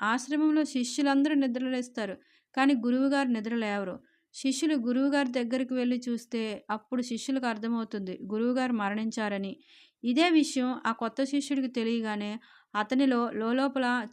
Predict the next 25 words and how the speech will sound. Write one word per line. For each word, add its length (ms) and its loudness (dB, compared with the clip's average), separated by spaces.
చాలా 340 2
సంతోషపడిపోతూ 1080 -4
ఉంటాడు. 400 -6
వెంటనే 460 4
ఆశ్రమాన్ని 880 4
తన 200 -4
ఆధీనంలోకి 760 2
తీసుకొచ్చే 600 -2
ప్రయత్నం 520 -2
కూడా 160 2
మొదలు 300 0
పెడతాడు. 420 -6
అదే 220 2
సమయంలో 640 4
ఆశ్రమంలో 680 2
ఉన్న 160 0
ఒక 100 -6
పాత 420 -2
శిష్యుడు 540 -4
అదంతా 480 0
చూసి 420 -4
మెల్లిగా 360 4
తన 200 0
గదిలోకి 440 -2
వెళ్ళి 380 -2